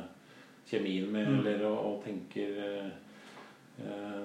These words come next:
Speaker 1: tenker likt. Men som, som jeg sa, det er jo utf-, det er, i stedet for å tenke at folk er dumme eller ikke forstår, så er det jo på en måte,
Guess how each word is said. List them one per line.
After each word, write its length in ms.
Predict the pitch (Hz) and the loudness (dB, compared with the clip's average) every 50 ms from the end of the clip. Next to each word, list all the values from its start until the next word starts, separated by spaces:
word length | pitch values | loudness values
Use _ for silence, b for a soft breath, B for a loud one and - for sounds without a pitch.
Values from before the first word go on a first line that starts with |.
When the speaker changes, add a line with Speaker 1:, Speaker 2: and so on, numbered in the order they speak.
| 101 - | -4 -2
Speaker 1:
tenker 280 | 110 104 98 - - 110 | -2 -2 -2 -2 2 2
likt. 240 | 120 120 - - | 2 2 2 0
Men 220 | 131 120 120 117 110 | 2 4 4 4 2
som, 160 | 110 117 113 110 | 0 -4 -4 -4
som 180 | - - 120 110 | -2 0 0 0
jeg 100 | 107 107 | 0 2
sa, 180 | - 113 113 117 | 2 2 4 4
det 160 | 117 117 110 | 4 6 4
er 80 | 110 110 | 4 4
jo 160 | 110 110 110 | 4 2 2
utf-, 280 | 107 - - - 123 120 | 0 -2 -4 -8 -8 -2
det 80 | 113 113 | 0 2
er, 380 | 107 107 107 107 107 107 107 107 - - - | 2 2 2 2 0 0 -2 -4 -6 -10 -12
i 80 | - - | -16 -6
stedet 240 | - 113 101 - | -4 -4 -4 -2
for 160 | - 107 110 107 | -2 -2 0 2
å 80 | 107 104 - | 2 2 0
tenke 240 | 110 104 - - 98 | -4 -4 -2 -4 -6
at 80 | - - | -4 -4
folk 240 | 117 101 - - | -6 -6 -4 -2
er 300 | 104 98 101 101 98 98 95 - - - - - - - - - - B B B B B B B - - - | -2 0 0 0 -2 -4 -6 -10 -14 -18 -20 -20 -20 -20 -20 -20 -20 B B B B B B B -20 -2 2
dumme 260 | 120 117 101 98 101 | 2 2 2 2 0
eller 140 | 104 107 104 | 0 0 -2
ikke 160 | - - - | -2 -4 -8
forstår, 260 | - - 117 120 143 139 - | -6 -2 2 2 2 2 2
så 100 | - 120 | 0 2
er 120 | 113 104 | 2 2
det 100 | 101 104 | 0 0
jo 60 | 104 | -2
på 40 | 107 | -4
en 60 | 104 | -6
måte, 240 | 104 - 110 104 98 | -6 -4 -4 -4 -4